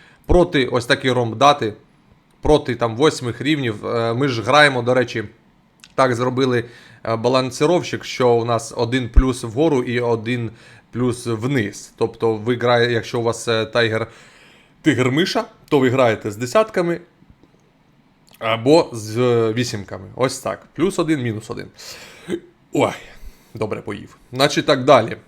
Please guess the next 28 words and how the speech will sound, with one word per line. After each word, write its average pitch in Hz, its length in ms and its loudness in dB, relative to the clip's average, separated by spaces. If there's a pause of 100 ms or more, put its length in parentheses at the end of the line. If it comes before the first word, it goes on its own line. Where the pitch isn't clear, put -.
Борта 156 520 2
сто 190 180 2
двадцять, 208 380 2
приведена 156 440 4
броня, 156 460 2 (100)
витанковує 139 720 2
шикарно, 107 760 -2
просто 110 380 -8
шикарно. 202 720 0 (640)
Е, 139 220 2
значить, 170 680 0
е, 147 400 4 (1600)
що - 300 2
ще? - 420 -2 (120)
Е, 110 160 -2
значить, 120 320 -4 (120)
бронювання 151 720 2
башти. 117 520 2
У 107 40 -8
нас 113 200 -4
башта 127 400 0
триста 165 580 2
міліметрів. 131 680 -6
Отак 117 280 -2
от 113 180 -4
ровнюсінько, 117 720 -4
триста 123 420 -2
міліметрів. 131 480 -4